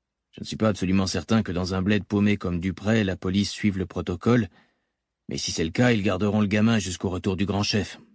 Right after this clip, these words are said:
pour le laisser décider de la suite. Il vous faut combien de temps pour arriver là-bas ? Deux heures.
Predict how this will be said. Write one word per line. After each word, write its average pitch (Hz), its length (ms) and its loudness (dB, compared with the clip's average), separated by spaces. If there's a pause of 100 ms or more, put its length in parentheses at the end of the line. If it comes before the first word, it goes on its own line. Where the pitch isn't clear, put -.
(280)
pour 65 120 -10
le 76 80 -4
laisser 78 280 -4
décider 80 340 -2
de 80 40 -6
la 82 80 0
suite. - 340 -8 (880)
Il 73 60 -10
vous 95 100 -2
faut 107 140 0
combien 120 280 4
de 117 60 2
temps 104 180 0
pour 85 140 -6
arriver 82 220 -4
là-bas ? 78 320 -4 (760)
Deux 156 200 4
heures. 131 240 0